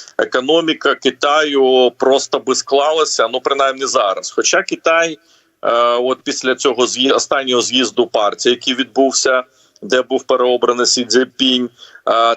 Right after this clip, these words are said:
там фактично було означено, що вони будуть робити ставку на розвиток внутрішнього ринку, на максимальну незалежність у багатьох критичних технологіях для них.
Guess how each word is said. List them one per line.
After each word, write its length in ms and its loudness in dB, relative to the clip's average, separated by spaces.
там 320 -2
фактично 800 -2
було 320 4
означено, 640 0
що 240 0
вони 240 2
будуть 360 -2
робити 380 0
ставку 540 -4
на 480 0
розвиток 580 0
внутрішнього 720 0
ринку, 600 0
на 240 0
максимальну 680 -2
незалежність 680 0
у 40 -2
багатьох 500 0
критичних 580 -4
технологіях 840 0
для 160 -2
них. 260 -4